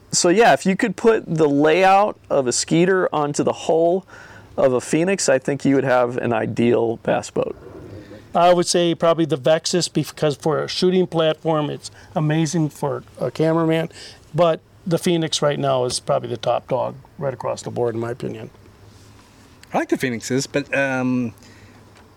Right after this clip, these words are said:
Speaker 3: for a long time, F L W Ranger is always a big sponsor, and I'm really familiar with those boats, and I like Rangers. I think I'm, I'm familiar with the boat. I like how they run. I like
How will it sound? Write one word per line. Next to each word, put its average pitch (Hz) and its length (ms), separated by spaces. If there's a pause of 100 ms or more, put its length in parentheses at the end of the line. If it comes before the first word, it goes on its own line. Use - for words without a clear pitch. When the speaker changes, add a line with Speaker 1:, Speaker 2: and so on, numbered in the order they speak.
(220)
Speaker 3:
for 151 120
a - 20
long 151 200
time, 127 200
F 123 100
L 131 60
W 113 260
Ranger 123 320
is 110 80
always 113 240
a 117 40
big 104 100
sponsor, 110 320
and 110 80
I'm 110 180
really 127 240 (120)
familiar 127 280
with 117 100
those 110 120
boats, 127 260
and 135 60
I 120 40
like 131 240
Rangers. 87 440 (520)
I 123 40
think 127 200
I'm, 127 180
I'm 117 80
familiar 135 300
with 143 100
the 120 60
boat. 127 300 (180)
I 98 60
like 110 220
how 143 100
they 131 120
run. 123 460
I 107 80
like 117 220